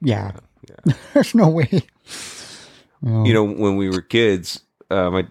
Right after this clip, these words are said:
Speaker 2: my dad was a teacher, right? So when we had long weekends, like the May long weekend, he'd get off teaching at, I don't know, three thirty or whatever, and we'd hop in the car and we'd drive up to the Okanagan,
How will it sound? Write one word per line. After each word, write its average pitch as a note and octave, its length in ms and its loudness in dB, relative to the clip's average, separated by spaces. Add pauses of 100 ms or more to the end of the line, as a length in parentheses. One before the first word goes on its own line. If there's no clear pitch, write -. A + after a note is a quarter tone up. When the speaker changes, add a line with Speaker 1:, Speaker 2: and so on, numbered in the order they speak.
Speaker 2:
my F2+ 180 -4
dad F2+ 120 0
was E2 140 -2
a D#2+ 40 -6
teacher, A2+ 460 -4
right? E2 320 -2
So E2+ 320 2
when F2 280 0
we F2 100 2
had F2+ 160 2
long E2 240 0
weekends, E2 500 -2
like D#2+ 140 -4
the D2+ 80 -4
May D#2+ 260 0
long D#2+ 300 -2
weekend, D#2 580 -4
he'd - 260 -4
get F#2 200 2
off E2 240 0
teaching E2 540 -4
at, C#2+ 120 -6 (220)
I - 80 -10
don't - 180 -8
know, C#2 100 -10
three C#2 240 -6
thirty D2 420 -6
or C2+ 60 -10
whatever, C#2+ 380 -6
and C#2 80 -10
we'd D2 160 -10
hop D#2 300 -4
in C#2+ 80 -10
the C2+ 80 -14
car F#2 320 0
and D2+ 80 -6
we'd D2+ 180 -10
drive E2 400 0
up E2+ 180 0
to - 120 -2
the E2 160 2
Okanagan, D#2+ 720 -2